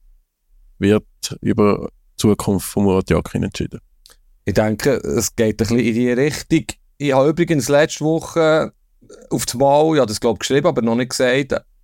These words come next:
Speaker 2: eine Idee gehabt, wer Nationaltrainer könnte sein. Wer wäre Stand heute Morgen eigentlich dein Favorit, wenn es mit dem Murat Yakin nicht weitergeht?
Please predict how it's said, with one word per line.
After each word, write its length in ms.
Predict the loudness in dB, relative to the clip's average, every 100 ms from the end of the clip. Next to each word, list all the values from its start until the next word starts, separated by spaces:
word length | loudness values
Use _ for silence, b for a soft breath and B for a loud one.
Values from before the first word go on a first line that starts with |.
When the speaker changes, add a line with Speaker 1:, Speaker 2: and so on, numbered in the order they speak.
| _ _
Speaker 2:
eine 120 | -4 -2
Idee 280 | 0 0
gehabt, 180 | 0 0
wer 80 | 2
Nationaltrainer 800 | 0 0 0 0 0 0 0 0
könnte 280 | -2 -2 0
sein. 80 | 0
Wer 120 | 0
wäre 300 | 2 0 0
Stand 420 | -2 0 2 2
heute 240 | -2 -2 -2
Morgen 340 | 0 0 0
eigentlich 240 | 0 0
dein 140 | -2 0
Favorit, 480 | 0 0 0 0 -2
wenn 60 |
es 60 | -4
mit 120 | -2
dem 60 | 0
Murat 280 | 2 0 2
Yakin 360 | 0 0 -2
nicht 160 | 0 0
weitergeht? 540 | -4 -2 -2 -2 -2